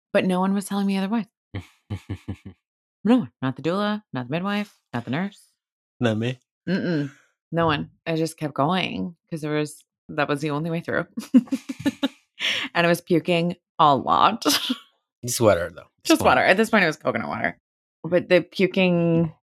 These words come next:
Speaker 1: I think, helped me push it through. I'm gonna turn this down. We have our baby camera so we can see if Miles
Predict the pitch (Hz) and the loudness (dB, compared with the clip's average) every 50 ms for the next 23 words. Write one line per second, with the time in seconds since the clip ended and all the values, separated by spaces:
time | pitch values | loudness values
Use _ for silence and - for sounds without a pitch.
0 | _ _ _ _ - 165 165 156 - 156 151 156 151 139 143 143 - - - - | _ _ _ _ -4 -4 -4 0 0 0 0 0 -4 -6 -8 -8 -8 -10 -12 -10
1 | - 156 135 131 135 165 151 - _ _ _ _ _ - 156 - - - - - | -8 -6 -6 -6 -6 -6 -8 -10 _ _ _ _ _ -6 -4 -4 -4 -6 -4 -2
2 | 143 113 107 - 151 143 139 139 - - 143 127 135 139 - 139 131 113 143 139 | 0 0 0 0 -2 -4 -6 -6 -8 -10 -10 -10 -10 -8 -8 -6 -4 -4 -2 -2
3 | 147 143 139 135 139 143 - - 165 156 147 143 139 - - 143 123 120 120 120 | 0 0 2 2 2 0 2 2 2 4 4 2 0 0 2 4 4 6 6 6
4 | 117 123 123 127 - - 135 131 - 127 127 127 123 - 120 113 107 123 - 220 | 6 4 2 -2 -6 -6 -4 -2 0 0 0 0 -2 -2 -2 -2 -2 0 -2 -4
5 | - 101 95 80 160 - | -2 -2 -2 -2 -2 -4